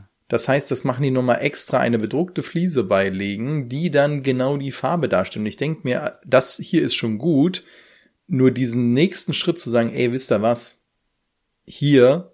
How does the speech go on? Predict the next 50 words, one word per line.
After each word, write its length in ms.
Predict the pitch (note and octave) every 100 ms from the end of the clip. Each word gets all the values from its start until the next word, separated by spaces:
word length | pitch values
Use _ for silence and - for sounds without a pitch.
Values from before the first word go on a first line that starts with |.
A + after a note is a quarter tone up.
| _
ihr 180 | A#2 G2+
habt 240 | B2+ -
das 200 | G#2 -
nochmal 340 | F#2 G#2+ A2+ B2
und 140 | B2
jetzt 180 | A2 -
kannst 280 | - B2+ -
du 40 |
es 100 | A#2
daneben 460 | A2 G#2 B2+ A2+ F2+
halten, 300 | G2 - G2+
was 160 | F#2+
es 140 | F#2+ -
sein 240 | A2 G#2
soll, 360 | F#2+ G2 A#2+ - - - -
ist 160 | B2 B2+
natürlich 380 | G#2 - A#2
dann 260 | - G#2 G#2
Next 340 | A2+ A2+ -
Step, 360 | - G2+ - - _
wo 100 | A#2+
ich 100 | A#2
mir 60 | A2
denke, 220 | G#2+ G#2+
ja, 420 | G2+ C3 G2 B2
das 240 | B2 G2 -
ist 380 | - - - _ _ _ _
schon 300 | - - A2+
echt 380 | D#3+ D#3 - -
gut 340 | D#3+ E3 D3+
und 60 | C3+
man 160 | A#2 A2+
sieht, 220 | C#3+ - C3+
wo 180 | B2
man 220 | C3 A#2+ A#2+
merkt, 340 | B2+ B2+ -
ey, 220 | - C#3+ A#2
das, 360 | A2 - - _ _ _ _ -
da 100 | -
brauchst 320 | F#3 C#3+ -
du 40 | B2+
nicht 220 | A#2 -
Farbseuche, 640 | C#3+ F#3 - F#2 G#2+ C3+
sondern 340 | A#2+ A2+ A2+
da 40 | A2
brauchst 260 | C3+ C3
du 40 | A#2+
halt 120 | -
einfach 320 | B2+ B2 A#2+
sinnvolle 680 | A2+ C#3 - A#2 A#2+ A2+